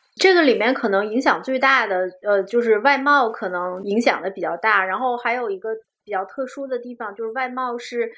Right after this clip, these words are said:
自从那个二零二零年开始，第一波的时候我就开始跟这个领域，然后就是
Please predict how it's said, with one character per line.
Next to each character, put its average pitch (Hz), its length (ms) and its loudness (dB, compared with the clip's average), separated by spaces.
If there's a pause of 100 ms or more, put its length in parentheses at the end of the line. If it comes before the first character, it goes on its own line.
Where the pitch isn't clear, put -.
(180)
自 294 160 -12
从 190 420 -4
那 233 180 -4
个 214 80 -6
二 247 120 4
零 233 140 -2
二 247 140 0
零 220 160 -8
年 214 160 -12
开 254 240 -8
始， 208 340 -14
第 277 180 -2
一 285 80 2
波 254 240 6
的 220 140 6
时 214 160 -2
候 196 260 2
我 185 160 -4
就 202 120 -6
开 247 200 -2
始 240 120 -4
跟 240 280 0
这 233 200 0
个 202 100 -4
领 180 300 -8
域， 196 160 -2
然 170 260 -2
后 214 240 -2 (340)
就 240 160 2
是 233 220 0